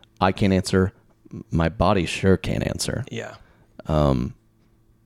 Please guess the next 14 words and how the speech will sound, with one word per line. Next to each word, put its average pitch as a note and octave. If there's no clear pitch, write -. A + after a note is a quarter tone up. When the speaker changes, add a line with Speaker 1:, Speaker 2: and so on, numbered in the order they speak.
Speaker 1:
my, D#2+
you E2+
know, A1
you F2+
go G2
down F2
the D2+
list, E2+
then F#2+
my F2
plumber F#2
can't G#1+
answer. -
Speaker 2:
Seriously. G#2+